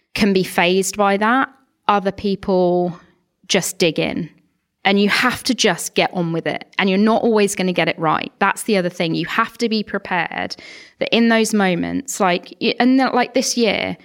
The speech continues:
we won't get everything right. You know, we will have said yes to some things that, you know, might have been a bit too early, and we might have said no to other things that ultimately would have paid off. You have to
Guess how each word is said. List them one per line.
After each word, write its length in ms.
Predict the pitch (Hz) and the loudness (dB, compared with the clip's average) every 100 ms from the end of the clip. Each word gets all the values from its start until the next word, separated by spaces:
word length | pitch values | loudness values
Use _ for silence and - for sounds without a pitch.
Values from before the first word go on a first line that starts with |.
| _ - | _ 0
we 100 | 269 | 2
won't 240 | 320 302 | 2 0
get 120 | 240 - | -2 -2
everything 400 | 196 - 202 220 | -4 -6 -4 -2
right. 320 | 247 185 - _ - | 0 -2 -6 _ -4
You 100 | 226 | 0
know, 180 | 180 185 | 0 0
we 180 | 214 208 | 0 0
will 440 | 214 208 202 196 | 2 2 2 0
have 320 | 196 190 185 - - _ _ _ _ _ _ _ _ - | 0 0 -2 -12 -20 _ _ _ _ _ _ _ _ -6
said 340 | - 196 185 - _ _ | 0 0 -2 -12 _ _
yes 340 | 190 226 - | -2 -2 -2
to 100 | - | -4
some 260 | 202 214 208 | -2 0 0
things 520 | 208 202 196 190 190 | 0 0 0 -2 -2
that, 420 | 185 180 - - _ - | 0 2 0 -10 _ -4
you 120 | 196 | 0
know, 280 | 175 170 - | 2 0 -2
might 260 | - 202 180 | -2 2 2
have 140 | 180 | 0
been 340 | 196 185 180 180 - - _ _ | -2 0 -2 -4 -10 -20 _ _
a 80 | 208 | -2
bit 180 | 208 - | 0 0
too 220 | - 180 | 0 2
early, 560 | 185 190 190 190 185 180 | 4 4 2 2 2 2
and 520 | 160 160 160 165 - - | 0 -2 -4 -4 -6 -2
we 120 | 196 | 2
might 220 | 196 180 180 | 4 2 2
have 160 | 185 | -2
said 260 | - 180 190 | 0 -2 2
no 220 | 185 180 | 2 2
to 180 | 180 - | 0 0
other 180 | 185 180 | 0 -2
things 420 | 190 175 175 - | -2 -2 -2 -2
that 120 | - | 0
ultimately 840 | 185 180 - 175 175 175 170 170 175 | 0 0 -2 -4 -2 -2 -2 -4 -8
would 220 | 180 180 | -2 -2
have 380 | 175 165 - _ | 0 -4 -8 _
paid 280 | - 165 165 | -4 -2 0
off. 480 | 170 170 - - _ _ _ - | -2 -4 -10 -18 _ _ _ -2
You 140 | 202 | 0
have 260 | 180 214 - | 2 -2 -4
to 180 | 190 | -8